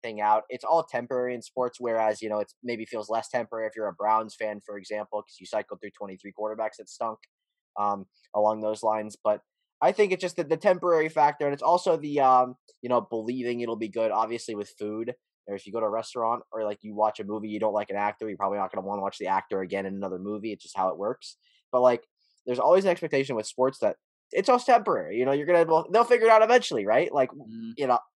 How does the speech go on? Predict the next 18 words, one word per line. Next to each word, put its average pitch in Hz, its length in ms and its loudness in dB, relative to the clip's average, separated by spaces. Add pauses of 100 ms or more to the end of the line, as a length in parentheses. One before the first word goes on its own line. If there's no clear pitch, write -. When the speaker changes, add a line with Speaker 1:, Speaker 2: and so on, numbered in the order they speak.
(380)
Speaker 1:
even 190 220 6
it 180 140 6
looks 214 280 4
bleak 240 260 -2
for 214 140 -2
you 202 240 4
as 180 180 6
a, 156 100 6
as 147 160 4
a 143 60 4
Blackhawks 165 580 2
fan 135 220 2
right 117 160 -4
now, 107 120 0
for 110 160 -6
example, 104 380 -6
but, 123 120 -2
like, 117 220 0